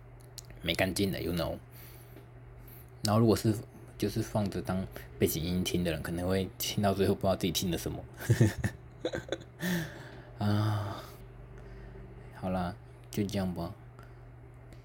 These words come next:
你们对捞妹有什么看法呢？是不是别人对你好，你就自然接受就好呢？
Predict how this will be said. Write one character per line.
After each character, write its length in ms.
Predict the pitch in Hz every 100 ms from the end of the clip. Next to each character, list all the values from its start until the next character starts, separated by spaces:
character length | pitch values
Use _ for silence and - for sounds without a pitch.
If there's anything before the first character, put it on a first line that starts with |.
| - - - -
你 100 | 113
们 160 | 92
对 160 | 95 107
捞 200 | 104 107
妹 140 | 113
有 80 | 110
什 140 | 113 92
么 80 |
看 260 | 98 123 117
法 180 | 110 87
呢？ 280 | 90 104 110 -
是 80 | -
不 100 | -
是 100 | 107
别 220 | 107 104
人 160 | 101 107
对 160 | 113
你 160 | 101 101
好， 200 | 98 92
你 120 | 87
就 100 | 92
自 220 | 95 - 104
然 220 | 90 90
接 180 | 95 95
受 220 | 110 98
就 100 | 101
好 200 | 98 82
呢？ 280 | 92 98